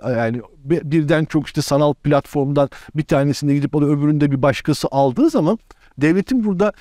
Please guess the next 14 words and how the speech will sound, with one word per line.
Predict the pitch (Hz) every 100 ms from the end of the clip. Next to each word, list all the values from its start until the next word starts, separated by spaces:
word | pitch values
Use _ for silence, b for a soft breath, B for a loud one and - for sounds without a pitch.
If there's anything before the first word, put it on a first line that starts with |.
| b
size | - 160 190 175
bu | 254
anlamda | 185 170 175 175
bir | 180
yükümlülüğü | - 180 170 180
söz | - 165
konusu. | - 139 104 -
Ama | 196 285
ne | 202
anlamda | 339 359 240 160 135
bir |
yükümlülüğü | 127 - 120 117
söz | - 110
konusu? | - 107 - 277